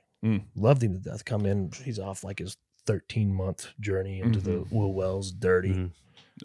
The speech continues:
Speaker 2: But, like, he's got this wallet that's just, like, fat,
Speaker 3: Mm.
Speaker 2: you know, 'cause they got paid cash.
Speaker 3: Mm.
Speaker 2: This was back, this was pre, what, like, two thousand ten.
Speaker 1: Mm.
Speaker 2: The oil's booming, you know?
Speaker 1: Yeah.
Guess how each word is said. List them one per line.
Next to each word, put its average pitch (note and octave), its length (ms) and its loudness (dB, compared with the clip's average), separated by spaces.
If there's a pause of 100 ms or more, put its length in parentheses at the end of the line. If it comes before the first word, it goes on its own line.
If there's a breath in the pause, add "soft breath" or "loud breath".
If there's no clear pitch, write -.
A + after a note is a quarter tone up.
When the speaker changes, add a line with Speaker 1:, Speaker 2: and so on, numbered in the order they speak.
(120)
Speaker 2:
But, G#2+ 120 8
like, G2+ 140 8
he's C3+ 160 4
got C#3+ 220 6
this G#2 160 -6
wallet A2 560 -8
that's - 140 -12
just, - 320 -10
like, - 180 -20
fat, - 340 -10 (440)
Speaker 3:
Mm. F#2 400 2
Speaker 2:
you A2 100 -2
know, F#2+ 140 -2
'cause - 120 -10
they G2+ 60 -8
got G2 180 -6
paid A#2+ 280 2
cash. - 640 -2
Speaker 3:
Mm. F#2 240 2
Speaker 2:
This C#3 100 4
was D3+ 120 6
back, G2+ 260 2
this E3 140 2
was C3 180 2
pre, G2+ 460 0 (260)
what, D3 140 6
like, F2+ 120 0
two - 120 -4
thousand G2+ 340 -2
ten. C3+ 380 8 (120)
Speaker 1:
Mm. G#2 260 6 (260 soft breath)
Speaker 2:
The F#2 60 0
oil's A#2 260 8
booming, G#2+ 400 4
you F#2 100 -4
know? A#2+ 240 -2
Speaker 1:
Yeah. F2 220 2